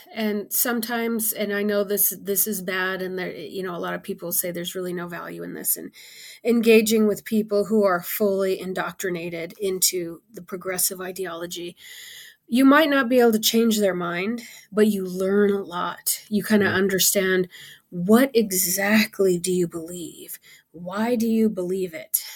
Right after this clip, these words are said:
Speaker 1: What are your, uh, responses to me bringing up scientific facts or, or so forth? And I, I do think there's value. I've learned a lot in engaging <laughs> with some,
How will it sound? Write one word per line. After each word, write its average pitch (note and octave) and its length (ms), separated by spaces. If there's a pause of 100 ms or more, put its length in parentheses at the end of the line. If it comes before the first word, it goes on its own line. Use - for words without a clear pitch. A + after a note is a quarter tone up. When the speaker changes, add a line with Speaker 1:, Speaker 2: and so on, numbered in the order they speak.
(120)
Speaker 1:
What G#3+ 260
are A#3 140
your, G#3 420
uh, D3+ 300 (800)
responses G#3+ 960
to - 160
me G#3 280
bringing F#3 440
up E3+ 200 (500)
scientific A3 720
facts F3+ 580
or, D#3+ 140 (160)
or D#3+ 120
so F3+ 240
forth? E3 420 (500)
And A3 140
I, A3+ 220
I A3 120
do A#3 200
think A3+ 260
there's G3+ 180
value. F#3 380
I've F3 140
learned G#3 380
a F3+ 60
lot F3 380
in F3+ 140
engaging F3+ 580 (180)
<laughs> - 160
with G#3+ 200
some, - 440